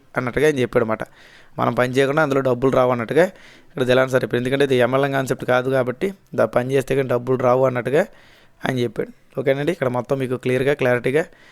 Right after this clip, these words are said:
అర్థమైంది అనుకుంటున్నాను. ఇదంతా విన్న తర్వాత మీకు చెప్తాను కదా, as it is నేను చెప్పింది ఎప్పుడో దాదాపు ఆరు నెలల బట్టి నేను మొత్తుకున్నదే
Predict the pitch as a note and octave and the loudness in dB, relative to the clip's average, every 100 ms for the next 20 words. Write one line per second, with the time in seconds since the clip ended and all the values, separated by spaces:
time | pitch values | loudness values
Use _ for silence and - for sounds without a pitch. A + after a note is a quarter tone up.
0 | - - B2+ A#2+ C#3 C3 B2 B2 D#3 E3+ | -20 -6 -2 2 2 2 -2 -4 -2 0
1 | C3 C3+ D#3+ D3 D3 D3+ D3+ E3 C3+ C3+ | 0 2 2 4 2 2 2 0 0 -2
2 | A#2+ D3 D3 D3+ D3+ C3+ B2+ C#3 C#3+ D3 | 2 2 2 2 4 4 2 2 2 0
3 | C3+ B2+ B2+ D3 C#3 B2+ C#3 D3 C3+ B2+ | 0 0 0 0 0 2 2 4 2 2
4 | C3+ C3 C#3 C3+ - - - - - B2+ | 2 2 2 2 -4 -20 -20 -12 -2 -2
5 | C3+ C#3 C#3+ D3 D3+ C#3+ C3 B2+ D3 C#3+ | 0 0 2 2 0 0 -2 -2 -2 2
6 | D3 F#3 | 2 0